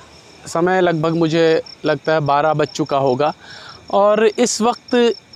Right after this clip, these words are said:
ये वीडियो क्यों बना रहा हूँ और कहाँ मौजूद हूँ, मैं सबसे पहले आपको बताऊँ। अ, तालिमुद्दीन इंटर कॉलेज है ये मऊ का, जो बड़ी कमरिया पे,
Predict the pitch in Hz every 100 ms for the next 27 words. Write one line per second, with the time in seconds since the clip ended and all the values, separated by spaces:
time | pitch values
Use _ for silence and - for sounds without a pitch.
0 | - 180 175 185 180 196 214 196 - 202
1 | 202 202 202 196 208 202 185 - 180 220
2 | 196 180 202 180 190 175 170 185 170 165
3 | 156 - 160 156 160 202 - - - -
4 | - 160 - - 190 180 185 185 160 214
5 | 226 214 - - - - - 180 175 190
6 | 190 175 196 185 180 180 202 - - -
7 | - 170 165 185 214 - - - 160 185
8 | 170 190 214 196 180 185 180 175 220